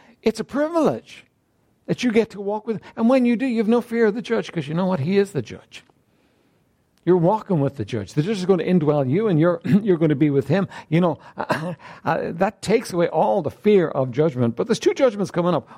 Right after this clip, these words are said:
One is the judgment seat of Christ, and that's for believers. Believers only are gonna be there, and they're gonna receive rewards for what they've done in their lives. That's one. <clears throat> And that, that's gonna be a, a, a joyful day. Maybe a bit scary for some, but it's gonna be a joyful day.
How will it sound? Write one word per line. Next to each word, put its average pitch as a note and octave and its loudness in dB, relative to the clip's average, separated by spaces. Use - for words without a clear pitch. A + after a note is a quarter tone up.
One C4 0
is D#4+ 0
the C4+ -2
judgment G#3 0
seat F3+ 2
of D#3+ -4
Christ, B2+ -2
and D3+ -4
that's G#3+ -2
for G#3+ 2
believers. F3 0
Believers A3+ 0
only G3 4
are F3+ 2
gonna E3 4
be D#3 4
there, C3 0
and D#3+ 2
they're F#3+ 2
gonna F#3 2
receive E3 -2
rewards E3 0
for D3+ 0
what C#3+ -2
they've B2 -2
done B2+ -2
in B2 0
their A#2+ 0
lives. A2 -10
That's D3 -4
one. D3 -4
<clears throat> - -20
And F3+ 0
that, D#3 0
that's G3+ 0
gonna A#3+ 0
be G3 4
a, E3+ 0
a, D#3 -2
a D3 -2
joyful D#3 0
day. C#3+ -2
Maybe E3 0
a F3+ 2
bit F#3+ 0
scary D3+ 0
for D3 -12
some, D3 -2
but C#3+ 0
it's - -4
gonna F#3 -2
be D#3 2
a A2 0
joyful B2 -2
day. G#2+ -4